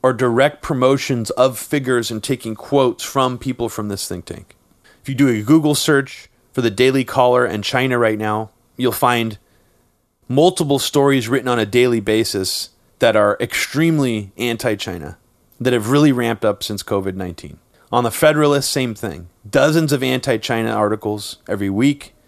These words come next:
heavily ramped up since the covid nineteen pandemic. Breitbart, surprisingly, actually has less anti-China stories than the Daily Caller and the Federalist do right now,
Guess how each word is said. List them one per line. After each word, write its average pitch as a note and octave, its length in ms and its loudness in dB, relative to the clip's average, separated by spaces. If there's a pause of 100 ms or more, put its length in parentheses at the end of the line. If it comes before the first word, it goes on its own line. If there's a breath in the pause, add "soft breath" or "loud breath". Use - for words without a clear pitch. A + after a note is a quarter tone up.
(440)
heavily C#3+ 320 2
ramped A#2 400 -2
up A2 260 0
since G#2+ 200 -10
the G#2 80 -6
covid G#2+ 360 -4
nineteen G2 460 -8
pandemic. E2+ 460 -12 (460)
Breitbart, C#3 840 2
surprisingly, C3 640 0
actually A2+ 280 -2
has G#2 220 -4
less G#2+ 600 -2 (240)
anti-China A2 640 -2
stories G#2 460 -4
than G2+ 100 -4
the G2 80 -4
Daily G#2+ 360 0
Caller G#2 380 0
and G2 160 -6
the F2+ 60 -8
Federalist A#2 640 -2
do F#2 100 -6
right F2 220 -6
now, D#2+ 260 -16